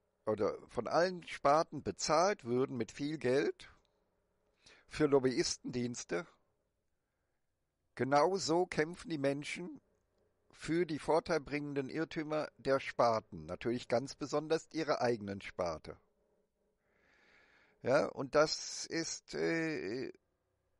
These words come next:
und da unsere Gesellschaft ja immer mehr aufgehetzt wird zur Aggressionsbereitschaft und Gewaltbereitschaft, wird man da eben sehr schnell auch sehr ruppig dann,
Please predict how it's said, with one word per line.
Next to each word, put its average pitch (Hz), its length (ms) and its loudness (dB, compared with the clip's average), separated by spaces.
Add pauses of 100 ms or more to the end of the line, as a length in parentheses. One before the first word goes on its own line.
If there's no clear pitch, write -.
(460)
und 131 300 -2
da 135 280 8
unsere 139 320 -2
Gesellschaft 139 680 0
ja 135 80 4
immer 147 300 0
mehr 147 260 -2
aufgehetzt 143 680 -2
wird 135 200 0
zur 120 420 0
Aggressionsbereitschaft 156 1400 0
und 123 120 -6
Gewaltbereitschaft, 160 1120 0 (1160)
wird 135 300 0
man 156 140 4
da 143 260 8
eben 147 240 0
sehr 143 280 2
schnell 143 300 0
auch 135 180 4
sehr 139 280 2
ruppig 127 520 2
dann, 92 500 0